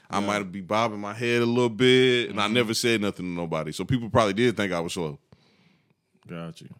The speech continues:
Speaker 1: But I wasn't doing no kinda none of that.
Speaker 2: Mm-hmm.
Speaker 1: But I'm saying all that to say, that's when I was like, "Damn, these folks racist as hell."
Speaker 2: No,
Speaker 1: Like
Speaker 2: I, I, well, there's automatically a, like, a disconnect when it comes to, like,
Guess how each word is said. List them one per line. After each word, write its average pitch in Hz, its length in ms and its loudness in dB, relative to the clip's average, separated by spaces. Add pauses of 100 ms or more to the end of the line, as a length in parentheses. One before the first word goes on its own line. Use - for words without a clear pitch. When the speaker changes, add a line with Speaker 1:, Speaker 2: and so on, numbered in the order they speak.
(140)
Speaker 1:
But 101 220 0
I 113 100 6
wasn't 117 320 0
doing 104 300 -2
no 113 200 0
kinda 110 380 -4
none 110 380 0
of 98 80 0
that. 82 260 -4 (380)
Speaker 2:
Mm-hmm. 131 100 -12
Speaker 1:
But 113 140 0
I'm 117 140 0
saying 127 280 -2
all 117 160 2
that 110 160 0
to 95 60 -8
say, 123 420 0 (1000)
that's 104 320 0
when 95 120 -4
I 90 140 -2
was 82 80 -8
like, 80 180 -12
"Damn, 101 280 -16
these 202 180 -10
folks 85 300 -14
racist 262 420 -4 (120)
as 453 80 -4 (300)
hell." 180 300 0 (540)
Speaker 2:
No, 127 100 2
Speaker 1:
Like 147 260 4 (140)
Speaker 2:
I, 202 180 0 (140)
I, 151 380 0
well, 123 500 -6 (1160)
there's 127 200 -2
automatically 127 680 0
a, 92 60 0
like, 92 240 -4
a 76 40 -14
disconnect 95 640 -8
when 90 120 -8
it 82 100 -12
comes 92 260 -14
to, 85 60 -14
like, 73 560 -16